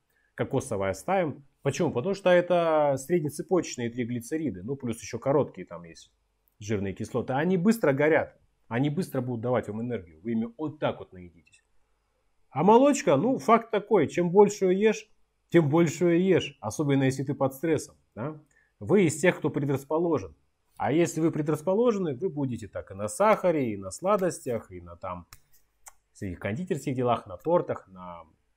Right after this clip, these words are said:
мороженом. Я сам про себя это знаю. Чем больше этого ешь, тем больше этого ешь.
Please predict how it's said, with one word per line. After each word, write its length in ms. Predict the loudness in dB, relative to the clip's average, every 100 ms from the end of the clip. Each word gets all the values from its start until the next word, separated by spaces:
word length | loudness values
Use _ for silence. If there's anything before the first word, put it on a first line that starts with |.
| _
мороженом. 460 | -8 -2 0 0 -2
Я 200 | 0 -2
сам 320 | 4 4 4
про 120 | -2
себя 360 | -10 -10 -4 -4
это 200 | -4 -8
знаю. 360 | -8 -12 -14 -10
Чем 240 | -4 -2
больше 360 | 0 -2 -2 -6
этого 300 | -8 -6 -4
ешь, 420 | -2 -2 -2 _ _ _
тем 260 | -8 -6 -2
больше 400 | 4 4 4 -2
этого 260 | -4 -2 -2
ешь. 420 | -2 -4 -8 -20